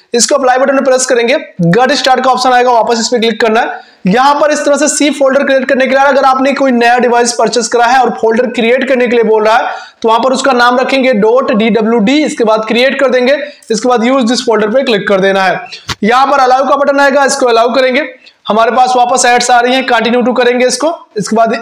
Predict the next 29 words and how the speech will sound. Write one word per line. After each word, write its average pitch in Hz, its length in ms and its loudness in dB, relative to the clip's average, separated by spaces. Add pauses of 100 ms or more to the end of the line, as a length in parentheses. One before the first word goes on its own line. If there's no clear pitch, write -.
एक 240 180 -2
plugin 254 240 0
install 269 380 0
करनी 269 220 0
होगी, 277 180 0
इसके 262 220 -2
लिए 240 100 2
ओके 226 200 0
करेंगे 254 360 0 (340)
और 226 180 0
यहाँ 277 160 2
पर 302 120 0
हमारे 294 220 0
plugin 277 320 0
की 285 80 -2
downloading 247 540 0
start 233 320 0
हो 247 60 0
चुकी 240 240 -4
है, 262 140 0
जो 214 140 0
आप 214 160 0
यहाँ 214 140 -2
पर 220 140 -2
देख 220 180 0
सकते 226 260 -4
हैं। 269 180 -2 (340)
Almost 254 320 2
sixteen 311 580 -2